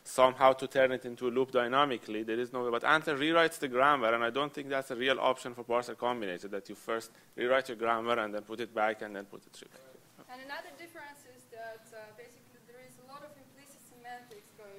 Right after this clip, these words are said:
Speaker 2: on with Antler. For example, the precedence is by default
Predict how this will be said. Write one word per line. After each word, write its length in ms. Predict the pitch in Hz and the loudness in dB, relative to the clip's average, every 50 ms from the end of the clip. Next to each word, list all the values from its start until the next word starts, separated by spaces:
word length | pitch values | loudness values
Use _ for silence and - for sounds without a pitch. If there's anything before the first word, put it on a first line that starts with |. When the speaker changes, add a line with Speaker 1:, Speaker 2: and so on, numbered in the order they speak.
| 202 202 | -18 -18
Speaker 2:
on 160 | 202 208 208 | -18 -18 -20
with 160 | 208 196 202 - 220 | -20 -20 -20 -20 -18
Antler. 480 | 214 220 220 220 - 190 190 190 214 226 _ | -18 -18 -20 -20 -20 -20 -20 -20 -20 -20 _
For 80 | 240 | -20
example, 560 | 226 208 208 - 233 233 226 226 226 233 220 214 214 | -20 -20 -20 -18 -18 -16 -16 -16 -18 -18 -20 -20 -20
the 80 | 220 208 _ | -20 -20 _
precedence 640 | - 262 269 302 294 - - - 262 254 247 - - | -14 -12 -12 -12 -14 -16 -20 -20 -20 -20 -20 -20 -20
is 80 | 240 233 214 | -20 -20 -18
by 240 | - 247 240 247 262 262 - | -12 -10 -8 -8 -8 -10 -14
default 560 | 240 - _ - 269 247 240 247 247 247 - | -20 -20 _ -20 -16 -14 -14 -14 -14 -16 -20